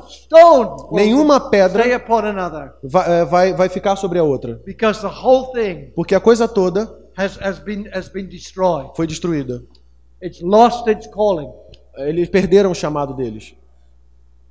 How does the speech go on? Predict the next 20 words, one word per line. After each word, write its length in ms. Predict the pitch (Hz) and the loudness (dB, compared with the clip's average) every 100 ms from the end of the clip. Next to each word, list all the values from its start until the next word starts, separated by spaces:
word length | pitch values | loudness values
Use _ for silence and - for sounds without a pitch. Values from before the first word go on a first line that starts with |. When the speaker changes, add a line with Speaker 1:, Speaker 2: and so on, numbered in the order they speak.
| _ _ _ _ _ _ _ _ _ _ _ _ _ _ - _ _ _ | _ _ _ _ _ _ _ _ _ _ _ _ _ _ -20 _ _ _
Speaker 1:
And 100 | 190 | -10
the 80 | 214 | -10
challenge 540 | - 240 247 269 277 - | -8 0 0 0 -4 -6
for 120 | 262 | -6
the 120 | 247 262 | -6 -8
church, 460 | 247 240 180 156 - | -2 0 0 -2 -8
Speaker 2:
E 60 | |
o 40 | 160 | -6
desafio 500 | 160 170 175 220 233 | 0 0 2 -2 0
para 120 | 220 | -2
a 20 | |
igreja, 520 | 185 165 156 151 180 - | -2 -2 -4 -6 -10 -12
Speaker 1:
because 400 | 190 - 233 208 185 | -10 0 0 0 -2
we 180 | 254 269 - | -2 -2 -8
too 300 | 269 311 277 | -8 -8 -4
are 220 | - 220 220 | 0 0 0
called 340 | - 254 240 240 | 0 2 2 0
a 100 | 220 | -2
royal 440 | 214 202 220 226 226 | -2 -2 -4 -4 -6
priesthood. 580 | 226 240 226 - 170 | -10 -16 -18 -18 -18